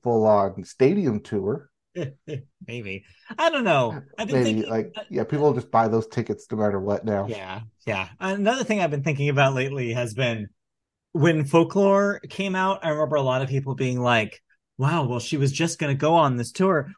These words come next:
Speaker 2: Well, I'm glad she put this record out now because you can't go on a tour and these songs just aren't ready for a tour."
Speaker 1: Mm-hmm.
Speaker 2: I remember that was the narrative. And even with Evermore, it was like,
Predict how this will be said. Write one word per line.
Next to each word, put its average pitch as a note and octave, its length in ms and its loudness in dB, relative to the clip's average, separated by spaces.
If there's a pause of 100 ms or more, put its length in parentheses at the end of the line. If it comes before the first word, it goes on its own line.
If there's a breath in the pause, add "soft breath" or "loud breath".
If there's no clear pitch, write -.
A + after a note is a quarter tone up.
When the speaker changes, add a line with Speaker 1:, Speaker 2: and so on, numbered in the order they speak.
Speaker 2:
Well, D#3 120 2
I'm C#3 80 0
glad C#3+ 300 2
she D3+ 80 -4
put C#3+ 200 -6
this C#3+ 200 -4
record C#3+ 320 -2
out B2+ 200 -4
now C#3+ 320 2
because C3+ 340 -2
you C#3 80 -6
can't C#3 280 -4
go D#3 120 2
on E3+ 160 2
a B2+ 100 0
tour B2+ 200 -6
and A#2+ 120 -6
these C#3 160 -8
songs D3+ 260 -2
just C#3 220 -6
aren't C#3+ 220 -8
ready C3 240 -2
for B2 200 -6
a A2+ 80 -6
tour." G3 400 -6 (600)
Speaker 1:
Mm-hmm. G#2 120 -6
Speaker 2:
I D3 40 -4
remember F#3 220 0
that D#3+ 160 2
was D3+ 100 -2
the D3+ 80 -2
narrative. D#3 420 2 (160)
And D3+ 240 -6
even E3+ 280 -4
with C#3 140 -4
Evermore, C#3 480 -6
it B2 60 -12
was A#2+ 140 -8
like, A2+ 240 -6